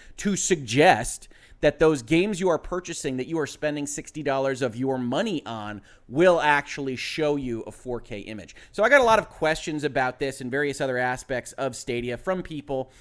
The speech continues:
in my feeds and in my D Ms and everywhere else. And they asked me if you could sue, if you could sue Google on this. The answer to this is probably no for any number of reasons, one of which is the courts are pretty loath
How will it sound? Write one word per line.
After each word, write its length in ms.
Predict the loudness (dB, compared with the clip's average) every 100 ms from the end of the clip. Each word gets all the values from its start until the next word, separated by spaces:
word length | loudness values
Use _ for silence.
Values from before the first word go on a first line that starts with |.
| -20 -6
in 120 | 0
my 200 | 2 2
feeds 340 | -2 -2 -2 -2
and 100 | -2
in 80 |
my 140 | 0 -2
D 280 | -4 -4 -2
Ms 360 | -2 -4 -6
and 100 | -6
everywhere 420 | -6 -6 -4 -6 -6
else. 280 | -6 -10 -16 -20 -20 0
And 460 | 4 4 4 2
they 100 | 4
asked 220 | 4 4
me 100 | 0
if 120 | -4 -4
you 120 | -4
could 220 | -4 -4
sue, 640 | -4 -2 4 4 4 -2 -16 _ _
if 140 | -4
you 100 | -2
could 160 | -2 -4
sue 340 | -2 0 2
Google 380 | 4 2 2 0
on 260 | 0 -2 -4
this. 220 | -8 -8
The 160 | -4
answer 220 | -4 -4 -2
to 60 |
this 200 | -2 -2
is 60 | -6
probably 460 | -2 0 0 -4 -6
no 200 | -4 -4
for 160 | -2
any 140 | 0 0
number 300 | -2 -2 -4
of 120 | -6
reasons, 400 | -8 -6 -8 -10 -16 -6
one 180 | 4 6
of 160 | 6 4
which 320 | 2 2 -2
is 460 | 0 0 0 -8 -12 -18 -20 _
the 140 | -4 -4
courts 480 | 2 4 4 2 -2
are 160 | -2
pretty 400 | -2 -4 -4 -4
loath 680 | -4 0 4 8 6 4 -2